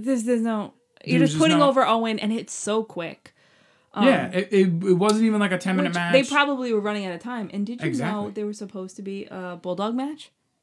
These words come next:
Speaker 1: but they ran out of time?
Speaker 2: Well, that's, that's
Speaker 1: A
Speaker 2: what I'm
Speaker 1: Bulldog
Speaker 2: saying.
Speaker 1: Ber-, Berserker match? Yeah.
Speaker 2: This
Speaker 1: So,
Speaker 2: just
Speaker 1: uh,
Speaker 2: ran
Speaker 1: that's
Speaker 2: out of
Speaker 1: probably they
Speaker 2: time,
Speaker 1: just
Speaker 2: so it just, you get what you
Speaker 1: No,
Speaker 2: get.
Speaker 1: that's, that's fine. And he doesn't really have his.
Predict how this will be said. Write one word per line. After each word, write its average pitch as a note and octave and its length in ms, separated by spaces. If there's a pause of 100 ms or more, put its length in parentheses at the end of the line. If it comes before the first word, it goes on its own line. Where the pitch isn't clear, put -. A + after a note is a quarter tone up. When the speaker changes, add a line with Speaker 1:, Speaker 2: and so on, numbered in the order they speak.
Speaker 1:
but G#3 100
they G3 120
ran F#3+ 120
out F#3 120
of F3+ 80
time? G3+ 320 (160)
Speaker 2:
Well, F3+ 140
that's, E3+ 220
that's E3+ 300
Speaker 1:
A A3+ 40
Speaker 2:
what A3+ 80
I'm - 40
Speaker 1:
Bulldog G#3 220
Speaker 2:
saying. F#3 100
Speaker 1:
Ber-, F#3+ 300
Berserker F3+ 360
match? G#3+ 220
Yeah. G#3 340
Speaker 2:
This G#3 140
Speaker 1:
So, C4 100
Speaker 2:
just A#3+ 160
Speaker 1:
uh, - 40
Speaker 2:
ran A#3 120
Speaker 1:
that's E3+ 140
Speaker 2:
out - 80
of A3+ 60
Speaker 1:
probably A3+ 180
they G3+ 60
Speaker 2:
time, - 80
Speaker 1:
just F#3+ 240
Speaker 2:
so F3 180
it D#3+ 80
just, E3+ 220 (120)
you D#3 160
get E3+ 240
what - 140
you - 60
Speaker 1:
No, D#4+ 140
Speaker 2:
get. D#3 160
Speaker 1:
that's, C#4 200
that's C#4 220
fine. F3+ 400
And C4 100
he D4+ 80
doesn't E4 280
really C4+ 200
have A#3 260
his. G#3 260